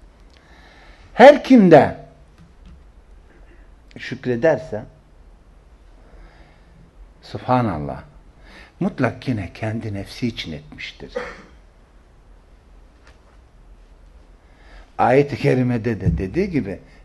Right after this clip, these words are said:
"Le in şekertum le ezidennekum." Eğer şükrederseniz, nankörlük etmezseniz,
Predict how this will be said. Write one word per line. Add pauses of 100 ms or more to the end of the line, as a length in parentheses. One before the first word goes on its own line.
(180)
"Le
in
şekertum (800)
le
ezidennekum." (1900)
Eğer
şükrederseniz, (1700)
nankörlük
etmezseniz,